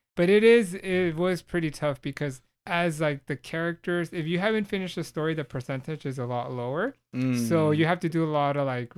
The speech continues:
Speaker 1: um, soft resets, you know, so you can get it. So you have to kinda, uh, be smart with your money. So I'm like, "Okay, if I miss this amount of times, it's, like, you know, eight thousand or whatever, you know?" So, but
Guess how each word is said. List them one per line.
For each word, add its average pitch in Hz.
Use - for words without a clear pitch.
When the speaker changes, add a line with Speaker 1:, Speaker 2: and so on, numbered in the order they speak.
Speaker 1:
um, 127
soft 135
resets, 123
you 135
know, 131
so -
you 127
can 139
get 127
it. 120
So 151
you -
have 196
to 180
kinda, 160
uh, 147
be 170
smart 170
with 160
your 160
money. 143
So 160
I'm 147
like, 147
"Okay, 160
if 156
I 180
miss 185
this -
amount 147
of 135
times, 151
it's, 135
like, 131
you 131
know, 127
eight 139
thousand 127
or 117
whatever, 120
you 120
know?" 127
So, 127
but 139